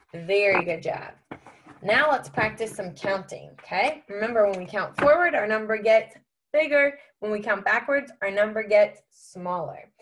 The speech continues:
So let's start out by reaching up and down. Here we go. One, two, three, four, five, six, seven, eight, nine, ten. Now reaching out front,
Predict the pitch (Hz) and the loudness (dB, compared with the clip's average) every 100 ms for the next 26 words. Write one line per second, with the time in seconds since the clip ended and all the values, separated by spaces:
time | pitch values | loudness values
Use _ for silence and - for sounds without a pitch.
0 | _ _ - 226 240 277 - - 254 233 | _ _ -4 2 4 2 -2 0 4 4
1 | 233 226 202 202 220 240 233 208 220 254 | 4 2 2 2 -4 -6 -8 -8 0 0
2 | 254 262 220 180 170 185 214 233 214 - | 0 -2 0 0 -4 -8 -6 0 -2 -2
3 | _ _ _ _ 202 208 190 254 359 - | _ _ _ _ 0 2 2 -2 -4 -14
4 | _ _ _ - - 226 220 302 370 _ | _ _ _ -18 -8 -4 -2 -2 -8 _
5 | _ _ _ - 208 202 226 339 - _ | _ _ _ -2 0 2 0 -6 -8 _
6 | _ _ _ - 208 196 220 311 339 _ | _ _ _ 2 4 6 6 4 0 _
7 | _ _ _ 220 196 190 196 285 320 _ | _ _ _ 0 2 0 2 2 0 _
8 | _ - - 311 359 - - _ _ _ | _ -14 4 4 4 -2 -20 _ _ _
9 | - - 240 220 214 214 220 294 320 320 | -20 2 4 6 6 4 4 -2 -2 -8
10 | _ - 233 285 - _ _ _ _ _ | _ -4 -2 -2 -6 _ _ _ _ _
11 | 196 202 202 208 214 226 226 226 226 - | -2 2 4 4 2 0 -4 -8 -12 -16
12 | - 247 185 170 165 143 - 196 196 202 | -6 -2 -2 -4 -8 -8 -10 -12 -10 -6
13 | 196 - 247 285 | -6 -2 -2 -4